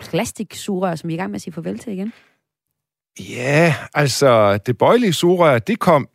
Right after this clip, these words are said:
Speaker 2: mens der kun fandtes papsugerør.
Speaker 1: Okay.
Speaker 2: Det var en mand, som, øh, i attenhundrede tredive, nitten hundrede trediverne opdagede, at hans datter havde svært ved at drikke en milkshake. Øh, hun kunne ikke helt nå op til, til toppen af sugerøret.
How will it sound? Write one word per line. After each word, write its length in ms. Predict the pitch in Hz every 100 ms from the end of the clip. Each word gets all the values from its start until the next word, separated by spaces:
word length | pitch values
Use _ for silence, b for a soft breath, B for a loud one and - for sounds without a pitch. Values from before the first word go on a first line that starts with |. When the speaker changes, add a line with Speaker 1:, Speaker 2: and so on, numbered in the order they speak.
| -
Speaker 2:
mens 240 | 151 135
der 120 | - 113
kun 200 | 151 170
fandtes 300 | 151 101 92
papsugerør. 640 | 107 123 - 110 101 92
Speaker 1:
Okay. 260 | 294 277 156 - _ _ _ -
Speaker 2:
Det 80 |
var 100 | 160
en 100 | 170
mand, 240 | 147 170 -
som, 440 | - 143 139 135
øh, 360 | 123 117 110 101 -
i 140 | 123
attenhundrede 360 | 135 165 160 139
tredive, 600 | - 113 143 - 110 113
nitten 180 | 208 202
hundrede 180 | 196 160
trediverne 680 | - 123 156 170 113 98 -
opdagede, 360 | 160 - 156 120
at 60 |
hans 200 | 104 113
datter 260 | 127 151 160
havde 220 | 120 117
svært 400 | 104 156 143 110
ved 220 | 139 170 -
at 160 | 107 113
drikke 200 | 165 214
en 60 |
milkshake. 600 | 160 147 - 135 117 110 - B B B -
Øh, 140 | 120
hun 160 | 101 170
kunne 140 | 175
ikke 100 | 175
helt 200 | 180 120
nå 140 | 131 165
op 240 | 147 147
til, 320 | - 104 92
til 180 | - 110
toppen 320 | - 135 180
af 80 | 107
sugerøret. 560 | - 151 190 151 113